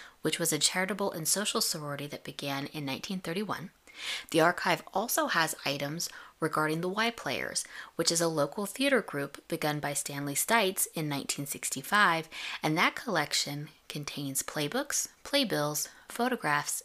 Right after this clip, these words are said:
and newspaper clippings. In addition to class reunion photos from nineteen thirty-seven to nineteen ninety-three,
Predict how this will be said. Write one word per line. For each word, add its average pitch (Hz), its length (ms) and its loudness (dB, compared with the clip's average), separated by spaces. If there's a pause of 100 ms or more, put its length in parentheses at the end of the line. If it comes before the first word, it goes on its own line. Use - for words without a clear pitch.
(120)
and 196 140 0
newspaper 143 420 -4
clippings. 120 600 -6 (720)
In 180 140 2
addition 214 400 6
to 202 60 2
class 190 400 4
reunion 180 460 0
photos 139 520 -2
from 143 260 -2
nineteen 151 400 -2
thirty-seven 143 640 -2
to - 120 -4
nineteen 135 440 -4
ninety-three, 160 720 -2